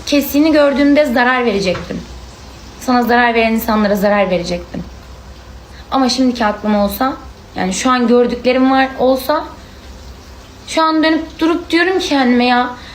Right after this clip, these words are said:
o yayınları izliyorum. "Abi," diyorum, "ben niye yapmışım ya?" diyorum. "Ben niye kendimi strese sokmuşum?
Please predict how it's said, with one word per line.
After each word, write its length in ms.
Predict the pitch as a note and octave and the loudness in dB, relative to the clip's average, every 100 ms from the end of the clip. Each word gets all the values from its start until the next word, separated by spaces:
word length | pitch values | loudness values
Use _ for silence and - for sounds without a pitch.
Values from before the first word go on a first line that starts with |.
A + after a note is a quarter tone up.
| - - | -20 -2
o 120 | D4 | 2
yayınları 420 | E4 E4+ E4+ F4 | 4 2 2 2
izliyorum. 600 | F4 D#4 C#4 E4+ F4 E4+ F4 - - - | 2 2 2 2 2 0 -4 -14 -20 -6
"Abi," 300 | C#4+ F4+ F#4+ | -2 0 0
diyorum, 240 | E4+ D4+ D4 | 2 4 4
"ben 180 | F4 F4 E4+ - - - - | 2 -2 -8 -14 -20 -16 0
niye 280 | C#4+ G#4 A4+ | 2 4 2
yapmışım 560 | F#4+ - A3 - B3+ | 0 0 -2 0 2
ya?" 180 | C4 C4+ | 4 4
diyorum. 200 | C#4 C#4 | 4 4
"Ben 220 | E4 F4 | 4 2
niye 140 | F#4+ F#4+ | 0 0
kendimi 400 | D#4 C4+ A#3 G#3+ | 0 2 0 0
strese 380 | - F#3+ G3+ | -2 -4 -4
sokmuşum? 540 | G#3 - - F3+ F#3 | -4 -4 -4 -6 -6